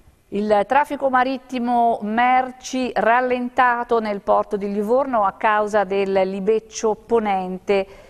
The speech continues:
che sta soffiando da ieri sera a trentacinque nodi, con raffiche nella notte che hanno raggiunto i quarantacinque nodi.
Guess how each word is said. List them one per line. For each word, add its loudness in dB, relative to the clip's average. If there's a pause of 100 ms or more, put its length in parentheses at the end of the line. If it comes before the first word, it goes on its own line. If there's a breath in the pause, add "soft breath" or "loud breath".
(120)
che -2
sta 2
soffiando 0
da 4
ieri 0
sera 0
a -2
trentacinque -4
nodi, 0 (380 loud breath)
con 0
raffiche 0
nella 0
notte 0
che -2
hanno 0
raggiunto -2
i 0
quarantacinque -2
nodi. -8